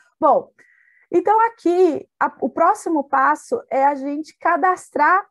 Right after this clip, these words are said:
a logomarca da empresa. Então é só vir em configurações, né? Minha conta configurações. Escolher uma foto da logomarca da sua empresa. Essa foto, ela tem que ser quadrada, estar em J peg ou P N G,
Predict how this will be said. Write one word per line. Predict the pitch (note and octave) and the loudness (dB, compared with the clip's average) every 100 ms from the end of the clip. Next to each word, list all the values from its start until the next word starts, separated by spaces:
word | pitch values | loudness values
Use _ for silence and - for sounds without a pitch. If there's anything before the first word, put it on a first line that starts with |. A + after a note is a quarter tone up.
| - | -2
a | F#4 | 0
logomarca | F4+ D#4+ F4 D#4 C#4+ - D4+ | 2 0 -2 -4 -4 -6 -10
da | C#4+ | -10
empresa. | F4 G#4 C4+ A#3 G3 | -12 -6 -2 -2 -6
Então | G3+ G#3+ | -10 -10
é | |
só | A3 A#3+ | -6 -6
vir | A3+ A3 | -6 -8
em | G#3+ | -10
configurações, | G#3 G3 - G3 F#3 - C4+ F#4+ F4+ | -12 -14 -8 -4 -4 -2 -2 -2 -2
né? | C4 | -4
Minha | A3+ G#3 | -4 -10
conta | - G#3+ G#3 | -10 -10 -8
configurações. | G3+ G3 G3 - A#3 C4 E4 A#3+ A#3 E4+ _ _ _ _ _ _ _ _ _ _ _ _ _ _ _ _ | -12 -12 -14 -4 0 0 -2 -4 -6 -6 _ _ _ _ _ _ _ _ _ _ _ _ _ _ _ _
Escolher | F4+ F#4 - C#4+ A#3+ A3+ | -4 -2 0 2 2 0
uma | B3 C4 | -2 -4
foto | - B3 E4 - | 2 2 2 -2
da | - B3+ | -2 -2
logomarca | G#3+ G#3+ A3 F#3+ G3 F#3 | -2 -8 -8 -10 -10 -12
da | G3 | -12
sua | - | -12
empresa. | A#3 A#3+ A3+ B3 D4 - | -6 -2 -2 0 -4 -2
Essa | D4+ E4 E4 | -4 -2 -4
foto, | D4 C4+ A#3+ A#3+ | -2 0 0 0
ela | A3+ A#3 | -6 -6
tem | - A3+ | -8 -12
que | A#3 | -10
ser | - G#3 - | -10 -10 -4
quadrada, | D#4 D#4 B3+ C4+ C#4+ F4 E4+ _ _ - | -2 0 0 0 0 0 -2 _ _ -18
estar | - B3 A3 | -6 -4 -2
em | A#3 | -4
J | A3 G#3+ A3 | -2 -2 -6
peg | A3 G#3+ G#3+ G3 | -6 -6 -6 -6
ou | G3+ | -8
P | G3+ A3 | -8 -6
N | F#3 F3+ G#3+ C4+ | -6 -6 -8 -4
G, | A#3 C4+ | -2 -2